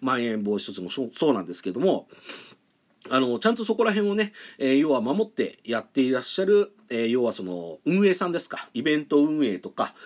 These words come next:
あの、あとそれとあの、例えば音楽アーティストの方のライブとかってあるじゃないですか。まあ、つい先日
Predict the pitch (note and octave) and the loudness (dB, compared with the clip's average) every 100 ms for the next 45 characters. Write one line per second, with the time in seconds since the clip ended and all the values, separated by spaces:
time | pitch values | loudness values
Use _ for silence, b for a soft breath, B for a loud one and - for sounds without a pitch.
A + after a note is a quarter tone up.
0 | B B A#2+ B2 C#3 - D3 F3+ A#3 G#3+ | B B -2 0 0 0 0 0 2 0
1 | G3 G3 C#4+ C4+ A#2+ A2+ B3+ D#4+ D#4+ D#4+ | 0 0 2 2 2 4 2 2 2 2
2 | D#4+ C#4+ D3+ B2+ A2+ A2+ G2+ F#2 F2 _ | 2 0 0 -2 -2 -4 -4 -4 -8 _
3 | _ _ _ _ _ _ _ - C#3 E3+ | _ _ _ _ _ _ _ -2 4 6
4 | C#3 A#2 G#2 - A#2 A2+ G2 F2+ - - | 4 0 -6 -2 -2 -2 -4 -8 -12 -12
5 | - _ F#3 G#3 D3 B2+ A#2+ - B3+ A#3 | -16 _ 0 2 4 2 -2 -4 -2 2
6 | E3 B2+ A#2+ A#2+ G#2 | 2 2 0 2 2